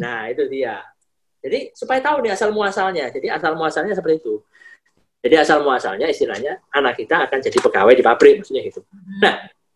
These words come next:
Speaker 1: <laughs> lupakan itu semua ya. Menurut saya gini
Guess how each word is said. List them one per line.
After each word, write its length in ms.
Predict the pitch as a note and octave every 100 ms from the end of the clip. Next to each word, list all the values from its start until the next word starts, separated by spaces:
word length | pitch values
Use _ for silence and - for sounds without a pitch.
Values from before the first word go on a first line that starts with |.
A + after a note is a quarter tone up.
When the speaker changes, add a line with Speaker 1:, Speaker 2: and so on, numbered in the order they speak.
| _ _ - -
Speaker 1:
<laughs> 800 | - - - - G#3+ - A3+ -
lupakan 320 | - F#3 G3
itu 160 | G3 F#3
semua 240 | G#3 D#3
ya. 160 | B2+ B2
Menurut 240 | G#3+ C#4
saya 320 | D4+ E4 D4+
gini 320 | G#3 D#3 B2+